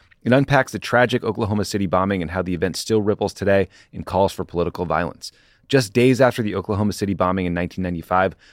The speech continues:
America discovered the perpetrator was a right-wing extremist, Timothy McVeigh, whose mindset and values are still very present today, as seen in the January sixth attack on our Capitol. Each episode of the Homegrown O K C podcast follows the story of McVeigh,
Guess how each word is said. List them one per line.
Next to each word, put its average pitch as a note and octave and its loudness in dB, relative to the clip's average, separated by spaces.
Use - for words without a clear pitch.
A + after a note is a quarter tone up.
America G2+ 0
discovered G2 0
the D2+ -6
perpetrator G#2 -2
was E2+ -4
a D#2+ -6
right-wing E2+ -2
extremist, A2+ 0
Timothy G#2+ 0
McVeigh, E2+ 0
whose F#2+ -6
mindset A2+ 2
and G#2 -4
values G2 2
are F2+ -6
still F#2+ -2
very F#2+ 2
present F2+ -4
today, G2+ 2
as E2+ -6
seen G#2+ -2
in G2+ 0
the F2+ -2
January F#2 -2
sixth - -6
attack F2 -4
on D#2+ -2
our D#2 -6
Capitol. - -6
Each D3+ -4
episode D#3 2
of G#2+ -2
the A#2 -4
Homegrown A#2+ 4
O A2+ 0
K A2 -2
C A2 -2
podcast A2 0
follows A2 4
the G2 -6
story A2 4
of G2+ 0
McVeigh, G2 2